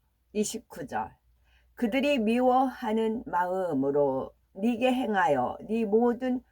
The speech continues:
수고한 것을 빼앗고 너를 벌거벗은 몸으로 두어서 네 음행에 벗은 몸, 곧 네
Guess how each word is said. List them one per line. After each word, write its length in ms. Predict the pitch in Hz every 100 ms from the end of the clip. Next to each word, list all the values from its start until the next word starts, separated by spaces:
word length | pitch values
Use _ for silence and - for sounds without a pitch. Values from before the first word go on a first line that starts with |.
| _
수고한 600 | - - 254 247 247 247 233
것을 420 | 233 226 233 220 -
빼앗고 680 | 180 139 143 _ - 110 - _ _ _ _ _ _
너를 440 | 180 214 262 277
벌거벗은 1000 | 226 214 226 240 226 220 220 233 185 165
몸으로 800 | 185 214 220 226 240 240 226 -
두어서 640 | 165 147 123 - - - 127
네 180 | 208 220
음행에 600 | 214 226 233 233 240 233
벗은 540 | 226 196 233 214 170 156
몸, 300 | 165 127 120 _ _ _
곧 240 | 214 202 - -
네 220 | 233